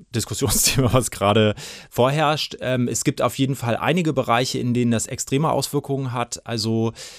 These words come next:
beispielsweise für Menschen, die so Funktionsmusik gemacht haben. Ich sag mal, Kompositionen, die so für Videos verwendet wurden. Also man möchte ein Video schneiden und man braucht dazu irgendwie so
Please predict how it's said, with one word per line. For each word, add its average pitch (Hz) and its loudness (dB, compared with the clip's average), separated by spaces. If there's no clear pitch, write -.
beispielsweise 113 0
für 107 0
Menschen, 117 -2
die 113 -4
so 110 -2
Funktionsmusik 113 0
gemacht 95 -6
haben. 98 -2
Ich 98 -4
sag 104 -2
mal, 104 2
Kompositionen, 117 0
die 113 -2
so 107 0
für 98 -4
Videos 151 2
verwendet 123 2
wurden. 117 4
Also 104 -2
man 104 0
möchte 110 -2
ein 92 -2
Video 175 0
schneiden 120 0
und 113 4
man 107 2
braucht 107 -2
dazu 104 -4
irgendwie 107 -4
so 98 0